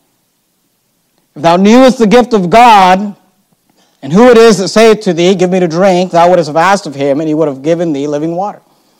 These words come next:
Look, we fight this battle every couple of years this thing comes up. We recently bought, fought it with Manly Perry. He started preaching all this stupid stuff about calling upon Jesus' works.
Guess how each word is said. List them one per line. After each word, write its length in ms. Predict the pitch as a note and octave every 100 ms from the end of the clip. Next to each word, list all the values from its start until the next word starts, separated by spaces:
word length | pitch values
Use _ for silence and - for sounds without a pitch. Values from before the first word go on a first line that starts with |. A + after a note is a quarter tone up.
| _ _ -
Look, 140 | B3
we 100 | C4+
fight 220 | E4+ E4
this 120 | G#3+
battle 260 | F#3 G3 E3
every 180 | G#3+ B3+
couple 200 | B3+ A3
of 60 | G#3
years 180 | E3 B2
this 100 | A#2
thing 160 | A#2+
comes 160 | G#2+ F#2+
up. 160 | D#2 _ _ _ _ _ _ _ _ _ _ _ _ _
We 120 | F3+
recently 380 | F#3+ G3 G#3 F#3+
bought, 380 | D#3 E3 E3+ D#3
fought 200 | E3+ F#3+
it 80 | F3+
with 120 | F3
Manly 420 | C#3 D#3+ F3+ F3+
Perry. 380 | F3 F#3 D#3+ B2
He 140 | C#3+
started 400 | C#3 - D#3+ B2+
preaching 380 | - E3+ C#3+ D#3
all 100 | D3+
this 160 | C#3+ A#2+
stupid 520 | - - D3 C3+ -
stuff 280 | - D3+ C3+
about 400 | B2 B2+ A#2+ A2+ _ _ _ _ _ _ _ _ _ -
calling 300 | D#3 D#3+ D#3
upon 280 | C#3+ C#3+ D3
Jesus' 560 | C3+ D3 C#3+ B2 B2+ A#2+
works. 600 | C#3 B2 F#2+ - -